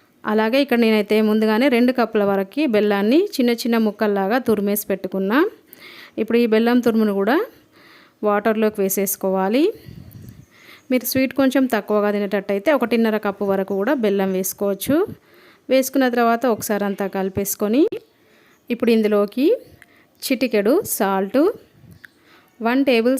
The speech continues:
స్పూను నెయ్యిని వేసేసుకొని ఒకసారి అంతా కలుపుకున్న తర్వాత, ఇప్పుడు మనం వేసిన బెల్లం పూర్తిగా కరిగేంత వరకు వాటర్ని మరిగించుకోవాలి. వాటర్ మరుగుతున్నప్పుడు వన్ టేబుల్ స్పూను యాలకుల పొడి వేసేసుకొని, ఇప్పుడు ఇందులోకి ఇందాక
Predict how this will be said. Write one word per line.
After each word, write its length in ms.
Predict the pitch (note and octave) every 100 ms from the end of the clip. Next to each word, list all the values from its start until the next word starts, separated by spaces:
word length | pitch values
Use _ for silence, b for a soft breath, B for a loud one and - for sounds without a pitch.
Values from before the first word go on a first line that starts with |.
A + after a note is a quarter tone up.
| -
స్పూను 360 | G#3+ G#3 G#3 D4 A4 - _ _ _ b b b A3+
నెయ్యిని 300 | A#3 B3+ B3+
వేసేసుకొని 640 | G#3+ G#3+ G3+ - G3+ G#3+ D#4+ B4 - -
ఒకసారి 280 | A3 A#3 G#3+
అంతా 180 | G#3+ G#3+ G#3
కలుపుకున్న 380 | G3+ G3+ G#3+ G#3
తర్వాత, 340 | G3+ G3 G3 G3 D4 A#3
ఇప్పుడు 200 | A3+ A3+ A3
మనం 180 | G#3+ G#3
వేసిన 280 | G#3+ A#3 B3+ G3+
బెల్లం 280 | G3+ G#3 B3+
పూర్తిగా 400 | A#3 A#3 B3 B3+ B3
కరిగేంత 480 | G3+ G#3 G#3 G3+ G3+ G3
వరకు 320 | G3 G3 C4+ F#4+ G#4 C#4 G#3
వాటర్ని 420 | G#3+ G#3+ A3 G#3 D4+
మరిగించుకోవాలి. 800 | A#3+ G3+ G3+ - G3+ G3 F#3+ A3 F4+ A#4+ B B B B B A3+
వాటర్ 300 | A3+ C#4 C4+
మరుగుతున్నప్పుడు 720 | A3+ G#3 G#3 G#3 G3+ G3 G#3+ C4+ G4+ D#4+
వన్ 160 | G#3+ G#3+
టేబుల్ 260 | G#3 G3+ A3+ A3+
స్పూను 320 | - G3+ A#3 C#4+
యాలకుల 360 | G3+ F#3+ G3+ G#3+ G#3+
పొడి 140 | G#3 G3+
వేసేసుకొని, 640 | G3+ G#3 G3 - G#3 C#4 A#4+ - B B B C4
ఇప్పుడు 200 | B3+ B3+
ఇందులోకి 460 | B3 A#3+ A#3 A#3 A#3+ A#3+
ఇందాక 300 | B3 B3